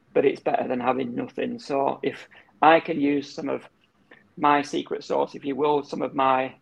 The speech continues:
uh, passion, my commitment, my desire to improve things for other people, then that's what I'll do. I'll, I'll use whatever I've got, my secret sauce, to, uh,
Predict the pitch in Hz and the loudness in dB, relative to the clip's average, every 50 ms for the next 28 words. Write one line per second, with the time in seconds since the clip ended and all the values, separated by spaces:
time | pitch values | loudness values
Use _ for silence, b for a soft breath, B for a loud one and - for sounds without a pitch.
0 | _ _ _ - 135 135 _ - - 147 139 - - 151 143 131 131 135 127 127 | _ _ _ -16 -16 -16 _ -10 -8 -8 -8 -8 -8 -8 -8 -8 -6 -6 -4 -4
1 | 127 131 131 131 - - - 139 139 - - 127 123 131 127 131 127 127 127 127 | -2 -4 -4 -8 -10 -12 -8 -8 -8 -8 -8 -10 -10 -6 -4 -2 0 2 2 0
2 | 127 131 - _ - 143 113 - 123 127 127 131 135 135 - 135 131 131 127 127 | 0 -4 -8 _ -6 -2 2 4 4 4 4 2 0 -2 -4 -4 -2 -2 -2 -4
3 | - 143 143 143 135 - 135 131 131 127 - - - 131 123 120 - - - - | -2 -2 -2 -2 -2 -2 -4 -4 -4 -6 -8 -6 -6 -4 -4 -6 -6 -6 -8 -6
4 | - - 127 - 131 123 123 123 139 - - - - 143 - 127 131 127 - 143 | -4 -6 -6 -4 -6 -6 -4 2 2 2 2 2 -2 0 2 2 2 2 2 2
5 | 135 127 127 127 - - B B B B B B B - - - - 147 156 147 | 2 2 2 0 0 -4 B B B B B B B -6 -4 2 6 6 6 6
6 | 147 160 - - 143 123 - 131 131 127 120 127 - 131 - 135 131 135 135 135 | 6 2 2 2 2 2 4 2 2 2 2 0 0 0 0 0 0 0 -2 -2
7 | - - 123 - - - - - - 147 135 135 - - - _ - 147 131 131 | -4 -6 -8 -6 -6 -8 -8 -4 -2 -2 0 0 -2 -4 -10 _ -14 -14 -14 -14
8 | b b b b b _ - - 127 123 127 131 | b b b b b _ -8 -6 -4 -4 -2 -4